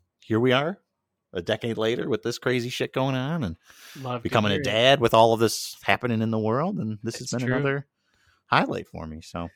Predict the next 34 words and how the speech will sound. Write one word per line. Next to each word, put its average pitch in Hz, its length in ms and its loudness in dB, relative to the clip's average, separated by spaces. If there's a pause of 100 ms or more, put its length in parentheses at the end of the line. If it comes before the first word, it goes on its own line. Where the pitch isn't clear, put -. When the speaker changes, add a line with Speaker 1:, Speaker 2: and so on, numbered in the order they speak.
(240)
Speaker 2:
That's 190 220 -2
true. 156 280 -2
This 156 220 -6
is 135 140 -14
really 127 460 -6
Speaker 1:
Even 247 240 8
if 151 60 10
Speaker 2:
kinda 175 160 8
Speaker 1:
nobody's 127 320 8
Speaker 2:
fun. 95 80 -2
Speaker 1:
listening, 78 460 0 (400)
I'm 82 200 0
still 80 220 -6
happy 80 320 -4
to 87 180 -12 (160)
do 85 100 -6
this - 120 -2
Speaker 2:
Oh, 254 160 12
Speaker 1:
with 175 120 6
you. 147 120 2
Speaker 2:
yeah. 131 240 2
It 190 160 2
is 180 300 4
our 151 360 4
book 175 300 2
club 143 360 0
that 135 180 -2
people 156 240 -4
listen 120 400 -8
to, 117 420 -12
Speaker 1:
<laughs> - 40 -8
Speaker 2:
and 131 240 -4
I 135 100 -2
appreciate 143 680 -4